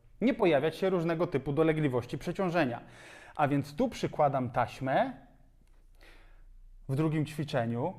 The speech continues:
stabilizacja kręgosłupa, oddycham sobie, trochę angażuję do pracy brzuch, pośladek i także wzmacniam ten segment. Jeżeli wzmocnię tył, jeżeli wzmocnię bok,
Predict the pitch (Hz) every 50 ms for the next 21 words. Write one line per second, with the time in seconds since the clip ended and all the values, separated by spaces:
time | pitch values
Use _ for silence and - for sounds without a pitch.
0 | - - - - - - 180 180 196 214 196 185 147 117 139 120 110 - - 127
1 | 120 120 139 156 - - - - - - - 165 175 175 165 160 151 - - 139
2 | 117 - - 120 123 147 175 - - - - - _ _ _ _ - 196 180 147
3 | 143 135 147 143 143 131 123 110 - 131 120 113 113 123 123 147 175 208 - -
4 | - - - - _ - - 175 214 226 220 214 214 196 185 175 160 165 131 131
5 | 170 170 160 147 143 151 - - 143 135 - 143 127 113 110 123 147 151 - -
6 | 196 - - - 139 120 117 117 127 160 185 - - - - - - - - -
7 | - - _ - 208 185 - 170 147 135 131 156 175 147 151 156 139 123 - -
8 | 160 160 151 196 190 185 - 254 247 208 160 143 123 113 117 113 - - - -
9 | - _ _ _ _ _ _ _ _ _ _ _ _ _ _ _ _ - 127 147
10 | 160 147 131 208 214 202 190 165 135 131 131 165 175 156 - - 165 156 147 -
11 | - 147 135 123 127 151 - - - - - _ _ - 147 160 151 139 185 190
12 | 175 160 131 135 127 147 160 175 180 170 175 - - 156 147 131 120 113 - -
13 | - - - _ _ _ - 131 131 117 165 147 135 - - -